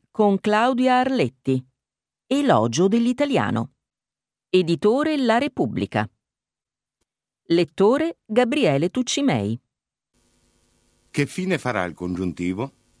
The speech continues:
Speaker 2: Perché l'uso sbagliato di piuttosto che si è imposto così velocemente ovunque? È vero che in futuro avremo solo verbi in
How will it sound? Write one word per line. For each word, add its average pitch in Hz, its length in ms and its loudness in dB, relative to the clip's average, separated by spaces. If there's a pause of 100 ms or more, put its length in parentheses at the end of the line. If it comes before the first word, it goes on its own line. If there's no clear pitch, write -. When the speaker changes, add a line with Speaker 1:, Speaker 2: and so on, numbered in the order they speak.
(560)
Speaker 2:
Perché 131 240 -2
l'uso 165 300 -4
sbagliato 104 640 -4
di 101 120 -8
piuttosto 117 680 -4
che 85 360 -8
si - 200 -4
è 156 40 0
imposto 117 520 -4
così 101 240 -4
velocemente 92 680 -6
ovunque? 92 540 -6 (840)
È 180 160 -2
vero 160 380 0
che - 100 -6
in 110 120 -2
futuro 113 420 -2
avremo 107 320 -4
solo 110 240 -4
verbi 104 540 -2
in 95 220 -2